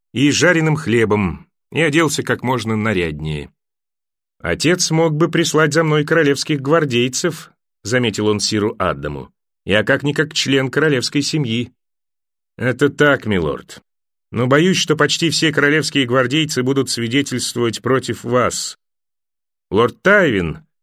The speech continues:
решил, что быть вашими конвоирами им в таком случае не подобает». «Да сохранят вас боги от неподобающих поступков. Пойдёмте».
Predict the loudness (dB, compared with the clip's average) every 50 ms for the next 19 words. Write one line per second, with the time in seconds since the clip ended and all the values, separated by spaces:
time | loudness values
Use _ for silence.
0 | _ _ _ _ _ -2 0 2 2 2 2 2 2 0 0 0 2 2 0 2
1 | 2 2 2 2 2 0 0 0 0 2 2 2 2 2 2 2 2 2 2 2
2 | 0 0 0 0 0 -2 0 -2 -2 0 0 0 -2 0 0 0 0 2 2 0
3 | 0 0 0 -2 -2 0 0 0 0 2 2 2 2 2 0 -2 -6 -16 -20 _
4 | _ _ _ _ _ _ _ _ _ _ _ _ _ _ _ -6 -2 0 0 0
5 | 0 -2 -4 -2 0 0 0 2 0 -2 -2 0 0 0 0 0 0 0 0 0
6 | 2 0 0 0 0 -4 -2 -2 0 0 0 2 2 2 0 0 0 -2 -6 -8
7 | -8 -4 -4 -4 -4 -2 -4 -6 -6 -6 -8 -10 -12 -12 -12 _ _ _ _ _
8 | _ _ _ _ _ _ _ _ _ 0 2 2 4 2 2 2 0 -6 -10 -12